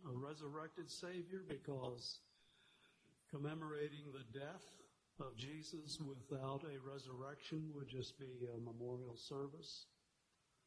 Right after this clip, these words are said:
But this is much more because Jesus is alive. I want to begin in Luke twenty-two and read us several familiar verses there.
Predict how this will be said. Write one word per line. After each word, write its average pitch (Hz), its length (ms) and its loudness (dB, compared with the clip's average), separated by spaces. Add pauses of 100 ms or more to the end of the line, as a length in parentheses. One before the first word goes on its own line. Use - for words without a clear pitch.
(400)
But 123 240 -4
this 143 280 4
is 127 340 -4
much 135 580 0
more 135 440 -2 (840)
because 127 300 -4
Jesus 127 800 -4 (200)
is 123 140 -4
alive. 113 540 0 (1500)
I 139 60 0
want 156 140 -2
to 156 40 -2
begin 165 380 -2
in 147 200 -4
Luke 147 240 -4
twenty-two 135 460 -2 (180)
and 127 140 0
read 127 260 0
us 123 120 -2 (240)
several 135 340 0
familiar 147 560 -2
verses 160 420 -2
there. 135 340 0